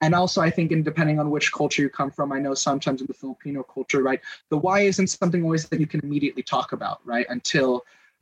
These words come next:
uh, you're at a certain stage. Um, so I'm, you know, I'm grateful now, now, you know, through the evolution of, you know, my parents' immigrant journey, right, raising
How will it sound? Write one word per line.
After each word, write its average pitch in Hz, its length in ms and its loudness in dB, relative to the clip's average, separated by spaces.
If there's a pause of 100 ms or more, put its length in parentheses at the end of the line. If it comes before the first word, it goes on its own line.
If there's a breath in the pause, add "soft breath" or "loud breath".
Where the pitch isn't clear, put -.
(160)
uh, 151 60 4
you're 147 220 4
at 135 100 2
a - 20 2
certain 127 380 0
stage. - 680 -4 (320 soft breath)
Um, 160 140 4
so 190 160 4
I'm, 180 180 4 (300)
you 175 160 0
know, 156 140 2
I'm 160 120 4
grateful 185 360 2
now, 156 160 4
now, 151 440 2
you 156 80 0
know, 139 120 -2
through 180 400 2
the 170 180 4
evolution 151 640 2
of, 127 120 -2
you 143 100 -2
know, 131 60 0
my 143 200 0
parents' 185 440 2
immigrant 139 460 -2
journey, 127 240 0
right, 113 220 -4
raising 131 420 0